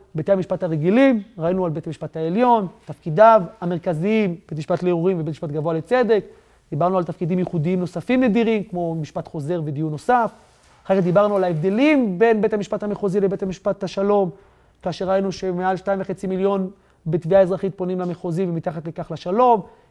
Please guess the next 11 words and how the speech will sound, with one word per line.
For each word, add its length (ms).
בעניינים 340
פליליים 420
בעבירה 380
שהיא 240
מעל 200
שבע 220
שנים 420
מאסר 400
הולכים 320
לש-, 160
מחוזי 440